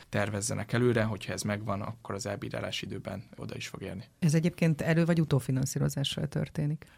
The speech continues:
Speaker 1: Alapvetően utófinanszírozással történik, ugye, ahogy említettem, egytől öt millió forintot lehet igényelni, és, ö,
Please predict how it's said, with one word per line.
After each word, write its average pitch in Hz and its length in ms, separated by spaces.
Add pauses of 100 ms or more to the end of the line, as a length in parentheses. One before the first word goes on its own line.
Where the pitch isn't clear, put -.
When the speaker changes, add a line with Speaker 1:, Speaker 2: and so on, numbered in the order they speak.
(120)
Speaker 1:
Alapvetően 120 560 (100)
utófinanszírozással 107 1300 (140)
történik, 143 560
ugye, 113 140
ahogy 101 180
említettem, 101 500
egytől 110 340
öt 98 200
millió 101 440
forintot - 720
lehet 113 320
igényelni, 123 640 (380)
és, - 340
ö, 104 160